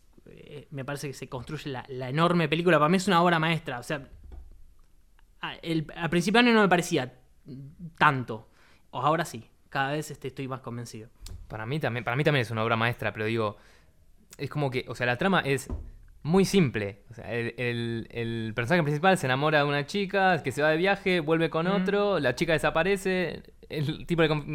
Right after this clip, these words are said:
Speaker 2: le confiesa
Speaker 1: Ujú.
Speaker 2: que, que le gusta quemar, eh, invernaderos, graneros o lo que mierda sea, y después nunca más la vuelven a ver y sugieren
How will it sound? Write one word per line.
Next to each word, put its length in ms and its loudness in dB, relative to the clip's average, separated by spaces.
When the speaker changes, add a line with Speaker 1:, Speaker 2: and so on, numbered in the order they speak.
Speaker 2:
le 100 0
confiesa 340 2
Speaker 1:
Ujú. 40 -2
Speaker 2:
que, 320 -4
que 420 0
le 60 0
gusta 240 2
quemar, 440 2
eh, 480 0
invernaderos, 640 2
graneros 320 0
o 40 -4
lo 40 -4
que 80 -2
mierda 240 0
sea, 300 2
y 80 -4
después 300 4
nunca 220 4
más 140 4
la 80 4
vuelven 220 4
a 80 2
ver 320 2
y 480 -2
sugieren 800 0